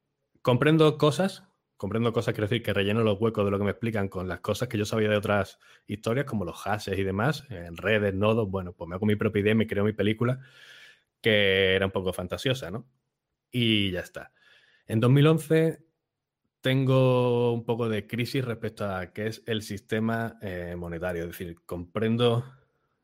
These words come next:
la crisis, pero no comprendo por qué sucede, ¿no? Y entonces creo que la base es el dinero.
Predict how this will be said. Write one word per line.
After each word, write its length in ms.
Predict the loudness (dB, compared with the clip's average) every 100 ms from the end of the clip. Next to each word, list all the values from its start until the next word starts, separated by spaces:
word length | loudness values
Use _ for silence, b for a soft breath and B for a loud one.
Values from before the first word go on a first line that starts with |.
| _
la 200 | -2 0
crisis, 480 | 2 0 2 0 -2 -18 b b b b b b b b _ _ _ 0
pero 220 | 4 6
no 460 | 6 6 6 6 4
comprendo 800 | 2 2 0 2 2 4 2 2
por 220 | -2 -2
qué 240 | -2 -2 -2
sucede, 460 | -8 -6 -8 -10 _ _ _ b b b
¿no? 260 | -8 -8 _ _ _ _ _
Y 400 | -2 0 2 0
entonces 440 | -2 -4 -6 -8 -8 _ _ _ _ _ _ _ _ _ -6
creo 160 | -4
que 80 | 0
la 80 | 2
base 240 | 0 0
es 100 | -6
el 100 | -6
dinero. 360 | -2 0 0